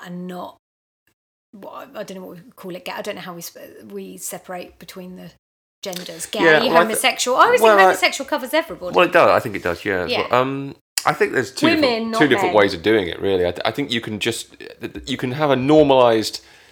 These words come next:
Speaker 2: story, but just have a homosexual relationship in it, and the other one, or the other one is to focus on a specific issue that probably,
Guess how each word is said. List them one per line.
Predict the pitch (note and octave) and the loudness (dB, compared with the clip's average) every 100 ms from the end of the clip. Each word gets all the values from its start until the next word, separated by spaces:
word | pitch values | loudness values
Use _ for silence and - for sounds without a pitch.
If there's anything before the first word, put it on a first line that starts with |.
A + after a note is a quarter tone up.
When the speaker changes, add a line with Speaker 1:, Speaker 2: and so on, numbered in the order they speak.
| _ _ | _ _
Speaker 2:
story, | - - C3+ B2 G2+ C#2 | -8 -2 2 2 2 -2
but | - - - | -6 -6 -2
just | F#2+ - | -4 -4
have | - F#2+ E2+ | -6 -6 -4
a | E2 D#2 - _ G2 | -6 -6 -12 _ -10
homosexual | F2+ E2 - F2 E2+ | -10 -10 -12 -8 -4
relationship | E2+ E2 F2+ - E2+ - | -4 -4 -10 -10 -10 -6
in | F#2+ E2 | -4 -4
it, | - - - | -4 -6 -4
and | F#2 | -2
the | |
other | G2 G2 | 0 0
one, | F2 - | -2 0
or | G#2+ | 2
the | A2 | 4
other | A2 | 2
one | F2+ | 0
is | F2 - | -4 -8
to | |
focus | - A#2 F#2+ - | -2 0 0 -2
on | F2 | -6
a | E2+ | -6
specific | - G#2+ - G2 E2+ E2+ | -6 -4 -2 -2 -4 -4
issue | F#2+ - E2+ E2+ | -4 -4 -6 -6
that | F2 - - - - - - - _ | -6 -8 -16 -20 -20 -20 -20 -20 _
probably, | - - C#3 A#2+ G2 F2+ F2 E2+ | -10 -2 4 4 2 0 0 0